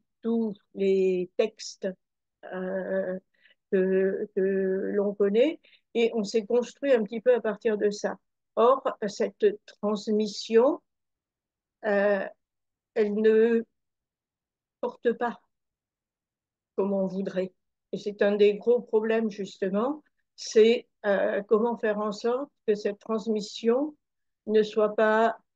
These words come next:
dévoyée, comme elle peut l'être par l'information, comme elle peut l'être, euh, par les réseaux sociaux et par toutes les pressions des groupes, euh,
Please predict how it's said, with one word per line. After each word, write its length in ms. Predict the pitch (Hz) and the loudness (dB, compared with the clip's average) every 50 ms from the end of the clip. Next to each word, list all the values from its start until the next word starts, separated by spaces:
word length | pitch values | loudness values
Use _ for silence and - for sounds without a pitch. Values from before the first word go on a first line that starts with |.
| _ _ - | _ _ -6
dévoyée, 720 | 190 190 208 208 202 208 208 214 220 247 285 339 330 _ _ _ _ _ _ _ _ _ _ _ _ _ _ _ _ _ _ _ _ _ - | 0 0 2 2 2 0 -2 -2 -2 -2 -2 -4 -6 _ _ _ _ _ _ _ _ _ _ _ _ _ _ _ _ _ _ _ _ _ -10
comme 200 | 226 208 208 208 | -8 -6 -4 -2
elle 160 | 208 202 208 | -2 -2 0
peut 140 | 202 214 202 | 2 2 4
l'être 460 | 202 208 208 214 208 208 - - 196 190 196 - _ _ _ _ _ _ _ _ _ _ _ - | 4 4 4 4 2 -2 -4 -10 -8 -8 -8 -8 _ _ _ _ _ _ _ _ _ _ _ -4
par 200 | 208 202 208 208 | -2 0 0 2
l'information, 1040 | 208 214 202 208 214 202 196 208 208 196 202 - - 214 214 240 262 294 349 370 _ _ - | 0 0 0 2 2 2 2 2 -2 -2 -2 -2 0 0 2 4 2 2 0 -4 _ _ -6
comme 200 | 220 214 214 214 | -4 -4 -2 -2
elle 180 | 214 214 202 | -4 -4 -2
peut 120 | 208 220 208 | 0 2 4
l'être, 480 | 208 208 202 208 208 208 - - - 202 202 190 - _ _ _ _ _ _ _ _ _ _ - | 6 6 6 4 4 0 -6 -6 -2 -2 -2 -2 -6 _ _ _ _ _ _ _ _ _ _ -10
euh, 280 | 202 190 185 185 180 185 - _ _ _ _ _ | -8 -6 -6 -6 -6 -8 -10 _ _ _ _ _
par 560 | - 214 208 214 214 208 208 - - 196 - - - | -2 0 2 2 2 0 -2 -4 -8 -10 -10 -8 -2
les 200 | 214 208 208 208 | 2 4 4 6
réseaux 360 | 208 214 202 190 214 208 202 | 6 2 2 4 2 2 2
sociaux 760 | 208 - 196 190 190 - - 214 208 220 254 302 339 - - _ _ _ _ _ _ _ - | 2 0 -2 -2 -4 -6 -2 2 4 6 6 4 2 -2 -8 _ _ _ _ _ _ _ 0
et 200 | 208 214 214 214 | 2 2 2 2
par 240 | 208 220 214 214 220 | 0 0 -2 -2 -4
toutes 200 | - 233 226 - | -8 -12 -10 -4
les 140 | 226 226 214 | -2 -2 -2
pressions 640 | 220 - - 233 233 - - - - 226 247 254 247 | -2 -2 0 0 0 0 -2 -6 -2 0 2 2 2
des 160 | 208 196 190 | 0 -2 -2
groupes, 320 | 190 190 247 302 302 - - - _ _ _ _ _ _ _ _ _ _ _ _ _ - | -2 -2 -2 -2 -4 -6 -16 -20 _ _ _ _ _ _ _ _ _ _ _ _ _ -6
euh, 480 | - - 185 185 190 190 190 208 - - | -4 -2 -2 -2 -2 -4 -4 -6 -8 -12